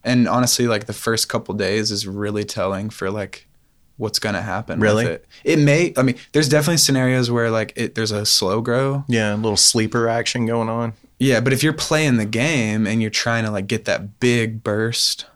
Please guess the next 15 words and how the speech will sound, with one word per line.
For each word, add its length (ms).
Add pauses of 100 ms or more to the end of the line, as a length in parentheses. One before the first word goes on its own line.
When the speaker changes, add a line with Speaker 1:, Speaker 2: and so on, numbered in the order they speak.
(140)
Speaker 1:
of 120
streams 520
initially, 520
which 220
does 240
help 260
a 40
lot, 440 (240)
it's 120
pretty 220
devastating 580
to 80
not 240
get 180
it 240